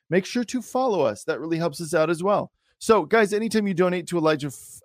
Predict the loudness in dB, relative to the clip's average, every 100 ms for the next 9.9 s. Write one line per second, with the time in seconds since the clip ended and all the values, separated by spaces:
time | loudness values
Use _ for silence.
0 | -2 2 4 2 -2 -4 -2 -2 -2 2
1 | 2 2 4 4 8 6 4 4 4 4
2 | 2 0 0 0 0 0 0 2 0 0
3 | -2 -16 _ _ _ -14 -6 -2 0 4
4 | 4 4 0 -4 -4 -4 -2 -4 -4 -4
5 | -4 -4 -8 -8 -8 -8 -6 -10 _ _
6 | _ _ _ -6 -2 2 2 2 0 -6
7 | -6 -6 -6 -6 -4 -4 -4 -6 -2 -2
8 | -4 -6 -4 -4 -6 -2 -2 -2 -4 -8
9 | -14 _ _ _ -6 -2 0 -2 -6